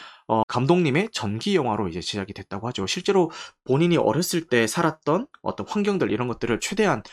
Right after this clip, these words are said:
그 가족 친지들의 <laughs> 이제 그 아이디어를 모아가지고 최대한 그 똑같이 재구성하려고 많이 노력을 했다라고 하고요. 요것도 이제 해외에는 이미 작년에 개봉을 했는데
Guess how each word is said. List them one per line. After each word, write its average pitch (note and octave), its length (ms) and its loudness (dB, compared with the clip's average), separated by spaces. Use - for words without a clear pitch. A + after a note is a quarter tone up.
그 G2 180 -6
가족 E3 300 2
친지들의 D#3+ 540 2
<laughs> - 280 -6
이제 A2 360 -2
그 A2 340 4
아이디어를 C3 440 6
모아가지고 G#2+ 600 4
최대한 E3 440 2
그 G2+ 300 0
똑같이 - 380 0
재구성하려고 A#2 720 0
많이 F#2+ 240 0
노력을 A2+ 320 0
했다라고 A#2 480 -2
하고요. C#3+ 340 0
요것도 G3 580 6
이제 A#2+ 180 -2
해외에는 F#3 500 2
이미 B2 220 0
작년에 A#2 400 -2
개봉을 A#2+ 360 -2
했는데 F#3 460 0